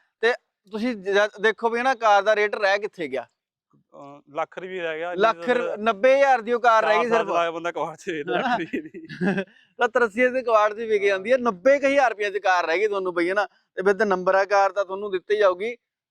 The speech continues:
Speaker 1: ਇੱਕ ਲੱਖ ਚਾਲੀ ਹਜ਼ਾਰ ਰੁਪਏ ਚ। ਬਹੁਤ ਸੋਹਣਾ ਰੇਟ ਆ, ਪੰਜਾਬ ਨੰਬਰ ਦੀ ਕਾਰ ਆ ਰੇਟ ਚ ਨਹੀਂ ਮਿਲਦੀ, ਜਿਹੜੇ ਰੇਟ ਤੁਹਾਨੂੰ ਮੈਂ ਦੇ
Speaker 2: ਸਕਰੀਨ
Speaker 1: ਦਿੱਤੇ।
Speaker 2: ਹੈਗੀ ਆ ਸਕਰੀਨ ਵਿੱਚ, ਉਹ ਕੱਢੀ ਹੋਈ ਆ,
Speaker 1: ਉਹ
Speaker 2: ਰਿਪੇਅਰ
Speaker 1: ਦੇ ਦਾਂਗੇ
Speaker 2: ਵਾਸਤੇ
Speaker 1: ਪਾ ਕੇ ਬਈ, ਹਨਾ?
Speaker 2: ਹਾਂ, ਪਾ ਕੇ ਦੇਵਾਂਗੇ।
Speaker 1: ਤੇ ਆਹ ਆ ਗਈ ਆਈ ਟਵੈਂਟੀ।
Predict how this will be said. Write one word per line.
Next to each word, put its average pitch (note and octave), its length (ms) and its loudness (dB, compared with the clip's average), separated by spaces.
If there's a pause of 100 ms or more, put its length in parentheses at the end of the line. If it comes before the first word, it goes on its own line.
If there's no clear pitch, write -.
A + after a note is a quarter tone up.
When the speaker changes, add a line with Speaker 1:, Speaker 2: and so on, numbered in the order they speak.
(420)
Speaker 1:
ਇੱਕ F#3+ 160 -4
ਲੱਖ F#3+ 180 0
ਚਾਲੀ G3 340 2
ਹਜ਼ਾਰ F#3+ 180 4
ਰੁਪਏ D3+ 140 -6
ਚ। D3+ 40 -8
ਬਹੁਤ A#3 320 2
ਸੋਹਣਾ C4 300 2
ਰੇਟ B3+ 260 4
ਆ, B3+ 80 4
ਪੰਜਾਬ A#3 360 2
ਨੰਬਰ A3+ 220 -2
ਦੀ A3+ 100 -6
ਕਾਰ A3+ 160 4
ਆ A#3 120 4
ਰੇਟ A3+ 180 -2
ਚ A#3+ 80 -6
ਨਹੀਂ C4 260 2
ਮਿਲਦੀ, A#3 360 0
ਜਿਹੜੇ A#3 260 2
ਰੇਟ G#3+ 180 2
ਤੁਹਾਨੂੰ G3+ 200 -8
ਮੈਂ G#3+ 160 0
ਦੇ F3+ 60 -6
Speaker 2:
ਸਕਰੀਨ G3 180 -2
Speaker 1:
ਦਿੱਤੇ। G#3+ 60 -2
Speaker 2:
ਹੈਗੀ F3+ 200 -2
ਆ G#3 60 -10
ਸਕਰੀਨ F#3 320 -14
ਵਿੱਚ, F3 220 -18
ਉਹ F3 260 -14
ਕੱਢੀ F3 240 -10
ਹੋਈ D#3 180 -6
ਆ, C3 40 -6
Speaker 1:
ਉਹ B2+ 60 -6
Speaker 2:
ਰਿਪੇਅਰ G#3 200 -2
Speaker 1:
ਦੇ F#3+ 200 2
ਦਾਂਗੇ - 20 2
Speaker 2:
ਵਾਸਤੇ G#3 180 0
Speaker 1:
ਪਾ E3 180 2
ਕੇ C3+ 140 -6
ਬਈ, B2 140 -10
ਹਨਾ? F3+ 200 -12
Speaker 2:
ਹਾਂ, C3 100 -8
ਪਾ C3+ 160 -8
ਕੇ C3 100 -18
ਦੇਵਾਂਗੇ। A#2 300 -6
Speaker 1:
ਤੇ A#3 60 2
ਆਹ G#3+ 200 4
ਆ G#3 260 2
ਗਈ A3 240 -8 (240)
ਆਈ F#3+ 120 4
ਟਵੈਂਟੀ। D3 460 -4